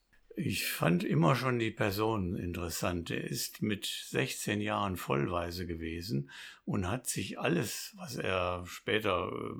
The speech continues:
äh, gearbeitet hat, zunächst mal in den Grundlagen selbst erarbeiten müssen, hat viel gelesen und hat daraus dann auch Neues geschaffen. Und das, äh, finde ich eigentlich wirklich interessant, dass jemand,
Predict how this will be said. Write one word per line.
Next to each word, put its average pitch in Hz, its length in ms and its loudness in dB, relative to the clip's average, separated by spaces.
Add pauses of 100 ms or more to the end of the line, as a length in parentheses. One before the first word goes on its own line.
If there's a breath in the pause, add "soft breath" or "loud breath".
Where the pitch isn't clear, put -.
äh, 98 200 -6
gearbeitet 107 540 0
hat, 101 160 -2 (240 loud breath)
zunächst 113 460 0
mal 139 120 0
in - 60 0
den 95 160 0
Grundlagen 120 500 2
selbst 110 380 -4
erarbeiten 120 560 2
müssen, 123 440 -2 (220 loud breath)
hat - 160 -4
viel 113 260 0
gelesen 127 540 2
und 110 160 -2
hat 104 180 -4
daraus 117 360 0
dann 117 280 -2 (580 loud breath)
auch 98 200 0
Neues 107 440 4
geschaffen. - 600 -4
Und - 420 -2
das, - 320 0
äh, 120 540 0 (920)
finde 143 320 0
ich - 240 -4
eigentlich 123 360 -2
wirklich 110 300 -4
interessant, 123 460 -4
dass 107 160 -4
jemand, 113 400 0